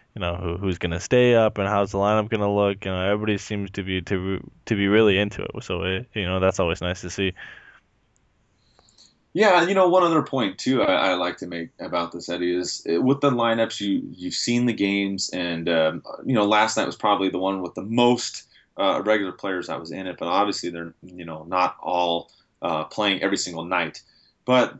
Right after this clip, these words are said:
Speaker 2: you know, I think it's big. Um, the Ducks really stressed starting well to open the season, and I think going four zero and one,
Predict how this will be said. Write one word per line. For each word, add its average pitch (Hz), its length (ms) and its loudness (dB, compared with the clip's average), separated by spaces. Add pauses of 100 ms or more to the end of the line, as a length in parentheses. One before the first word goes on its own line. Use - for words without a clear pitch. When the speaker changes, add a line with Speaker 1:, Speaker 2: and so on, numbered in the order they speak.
(120)
Speaker 2:
you 139 120 2
know, 123 100 2
I 117 140 2
think 175 240 -4
it's 160 140 -4
big. 120 540 -4
Um, 98 460 -2
the 98 100 -8
Ducks 101 380 -4
really 101 300 0
stressed - 800 -2 (260)
starting 101 640 0
well 95 460 0 (280)
to - 100 -4
open 98 260 -4
the 90 80 -10
season, 101 440 -4
and - 160 -4
I 92 60 -2
think - 300 -2
going 104 260 0
four 110 380 2
zero 98 320 2
and 95 100 -4
one, 95 320 0